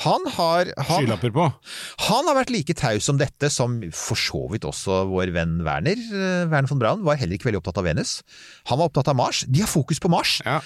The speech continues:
Speaker 1: Det er greia. Men
Speaker 2: Det er jo andre folk.
Speaker 1: det er andre folk, og vi har nevnt han i den der episoden vi hadde om Andøya og småsatellitter.
Speaker 2: Ja.
Speaker 1: Peter Beck, han er litt kul, altså.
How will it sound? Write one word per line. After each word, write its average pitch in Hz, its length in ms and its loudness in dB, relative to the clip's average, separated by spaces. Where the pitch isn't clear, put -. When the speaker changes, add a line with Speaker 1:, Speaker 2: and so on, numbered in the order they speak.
Speaker 1:
Det 196 180 2
er 202 180 0
greia. 180 300 4
Men 127 460 2
Speaker 2:
Det 147 120 2
er 139 200 4
jo 247 80 6
andre 147 320 4
folk. 233 240 2
Speaker 1:
det 226 80 2
er 262 260 0
andre 220 220 2
folk, 302 240 0
og 185 80 2
vi 220 100 4
har 233 180 2
nevnt 165 440 2
han 262 240 0
i 196 160 -2
den 214 120 2
der 180 200 4
episoden 156 400 2
vi 170 80 4
hadde 165 400 2
om 160 260 2
Andøya 135 460 4
og 170 120 2
småsatellitter. 131 760 0
Speaker 2:
Ja. 139 300 2
Speaker 1:
Peter - 460 0
Beck, 190 440 -2
han 196 220 -2
er 151 80 0
litt - 160 -2
kul, 254 200 2
altså. - 280 -6